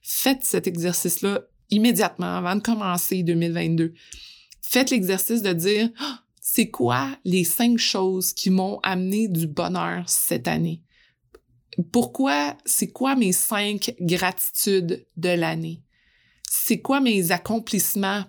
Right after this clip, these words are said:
peu importe lesquels vous avez faits, que vous pensez qui définissent bien votre année ? Euh,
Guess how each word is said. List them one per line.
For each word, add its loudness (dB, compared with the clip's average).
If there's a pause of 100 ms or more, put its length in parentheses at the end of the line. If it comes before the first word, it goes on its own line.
peu 0
importe -2
lesquels -2 (340)
vous 0
avez 0
faits, 0 (360)
que 0
vous 0
pensez 0
qui -2
définissent 0
bien 0
votre -4
année ? -2 (460)
Euh, 0